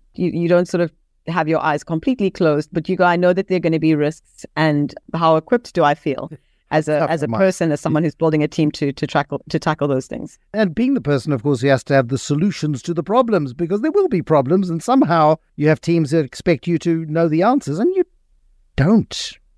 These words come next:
Speaker 2: frankly. How do you cope when you get to a solution when you simply don't know the answer?
Speaker 1: Yeah, I think, um, it's something that you have to learn to navigate. And I think, firstly, just as this personality type that I,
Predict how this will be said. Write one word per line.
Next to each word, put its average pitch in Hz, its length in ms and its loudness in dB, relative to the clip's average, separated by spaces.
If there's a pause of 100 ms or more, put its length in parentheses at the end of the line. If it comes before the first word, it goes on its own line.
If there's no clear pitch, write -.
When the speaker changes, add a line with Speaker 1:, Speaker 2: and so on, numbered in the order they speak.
(200)
Speaker 2:
frankly. 104 580 -2
How 285 160 0
do 392 140 -4
you 359 160 -2
cope 139 280 0 (540)
when 127 460 -2
you 135 80 -8
get 143 300 -2
to 135 180 0
a 117 100 -2 (240)
solution 123 560 2 (560)
when 139 720 0
you 147 300 0
simply 151 680 0 (640)
don't 160 260 2
know 156 140 0
the 143 140 -2
answer? 175 340 -8 (920)
Speaker 1:
Yeah, 185 140 -8 (100)
I 208 140 2
think, 277 320 0
um, 320 260 2
it's - 180 -2
something 233 320 0
that 233 160 -2
you 185 80 0
have 170 220 -2
to 170 280 0
learn 156 260 2
to 165 100 0
navigate. 151 600 2
And 160 140 4
I 165 80 2
think, 175 420 -4
firstly, 196 480 0
just - 240 0
as 151 220 2
this - 160 -8
personality 151 640 -2
type 143 280 -4
that 147 160 0
I, 139 100 0